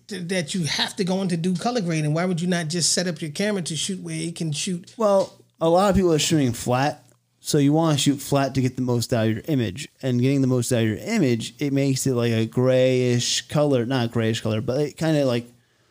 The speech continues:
Speaker 2: it flattens the image. So you don't
Speaker 1: Mm-hmm.
Speaker 2: really see the color. And then you bring into post, 'cause, like, all that raw information in the, in the camera of flat, shooting flat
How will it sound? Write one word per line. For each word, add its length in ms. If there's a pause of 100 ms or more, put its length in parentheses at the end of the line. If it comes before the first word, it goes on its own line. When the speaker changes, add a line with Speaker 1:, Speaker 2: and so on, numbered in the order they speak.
(600)
Speaker 2:
it 100
flattens 400
the 120
image. 360
So 100
you 80
don't 100
Speaker 1:
Mm-hmm. 80
Speaker 2:
really 120
see 160
the 80
color. 500 (540)
And 280
then 200
you 120
bring 320
into 240
post, 340
'cause, 140
like, 160
all 180
that 240
raw 220
information 800 (240)
in 160
the, 100 (180)
in 180
the 80
camera 580 (500)
of 400
flat, 480
shooting 240
flat 540